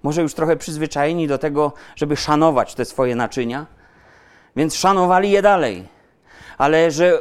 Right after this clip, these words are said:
uciekali, to wiecie, jakbyś biegł z filiżanką pełną kawy, to rozlewasz.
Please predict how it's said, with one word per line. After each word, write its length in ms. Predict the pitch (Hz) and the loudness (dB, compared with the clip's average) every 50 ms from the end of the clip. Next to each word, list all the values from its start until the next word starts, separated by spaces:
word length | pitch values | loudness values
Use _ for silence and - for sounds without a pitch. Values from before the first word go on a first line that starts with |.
| - | -2
uciekali, 840 | - 170 139 - 175 147 - 190 202 208 190 160 127 127 143 165 165 147 - _ _ _ _ _ _ _ - _ | -4 -6 -2 -2 -2 0 2 4 4 4 4 4 2 -2 -2 -2 -4 -8 -14 _ _ _ _ _ _ _ -16 _
to 100 | - 139 | -6 -2
wiecie, 300 | 147 180 175 - - 160 | -2 -2 -2 -2 -2 0
jakbyś 640 | 147 139 135 120 - - 147 135 139 127 - - - | 2 2 2 2 0 -6 -10 -8 -8 -8 -8 -10 -8
biegł 440 | - 127 135 165 175 160 156 151 151 | -2 2 4 4 4 4 4 2 2
z 440 | 139 135 - 160 160 156 151 143 - - - - - - - | 2 0 0 4 4 4 4 4 0 -4 -20 -20 -20 -20 -18
filiżanką 680 | - - 165 156 156 135 156 151 156 156 147 160 151 135 | -10 -6 -2 0 0 2 2 2 0 2 0 0 0 0
pełną 340 | 160 156 156 160 156 147 135 | 0 0 0 0 -2 -2 -2
kawy, 420 | - 156 143 143 143 151 156 147 151 - | 0 2 2 2 2 2 -2 -2 -4 -6
to 320 | - 151 151 147 147 143 135 131 _ _ _ _ _ _ _ _ _ _ _ _ _ _ - _ _ _ _ _ _ _ _ _ _ _ - | -4 -2 0 0 0 -2 -6 -10 _ _ _ _ _ _ _ _ _ _ _ _ _ _ -20 _ _ _ _ _ _ _ _ _ _ _ -14
rozlewasz. 840 | 117 117 139 135 143 180 240 240 185 165 120 - - - - - | -10 -8 -4 -2 2 2 2 4 2 2 0 0 -4 -14 -16 -18